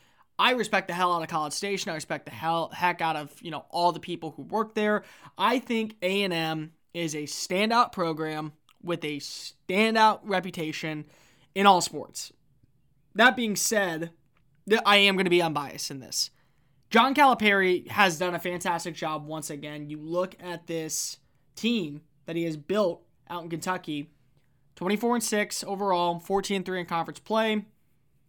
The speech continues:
They're gonna be a runner. Will Wade, twenty and ten, eleven and six, out.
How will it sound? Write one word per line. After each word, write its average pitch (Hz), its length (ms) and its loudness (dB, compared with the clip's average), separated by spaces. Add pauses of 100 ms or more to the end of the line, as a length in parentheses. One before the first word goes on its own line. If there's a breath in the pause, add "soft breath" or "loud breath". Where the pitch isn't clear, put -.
(420)
They're 214 140 6
gonna 226 120 4
be 214 80 4
a 196 60 0
runner. 156 340 -4 (1080)
Will 185 200 2
Wade, 226 420 2 (540)
twenty 208 240 0
and 185 100 -4
ten, 214 460 2
eleven 175 240 -2
and 170 120 -6
six, 214 380 -2 (380)
out. 147 240 -6